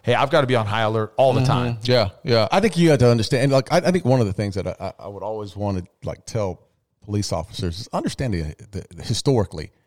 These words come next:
Speaker 2: what's taking place
Speaker 1: Yeah.
Speaker 2: in, in certain communities. Just historic. If you have some historic value of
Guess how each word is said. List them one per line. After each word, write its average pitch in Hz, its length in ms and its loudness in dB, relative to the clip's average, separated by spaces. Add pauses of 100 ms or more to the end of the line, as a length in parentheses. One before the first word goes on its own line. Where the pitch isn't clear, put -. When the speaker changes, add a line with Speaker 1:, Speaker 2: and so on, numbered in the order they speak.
(140)
Speaker 2:
what's 139 180 0
taking 101 260 -2
place - 480 -12 (100)
Speaker 1:
Yeah. 87 300 -10 (720)
Speaker 2:
in, 104 320 -2
in 104 240 -2
certain 101 280 -4
communities. 87 580 -6 (180)
Just - 240 -4
historic. 143 680 0
If - 160 -4
you 190 120 2
have 165 240 2
some 139 180 -2
historic 120 460 2
value 98 560 0
of 87 500 0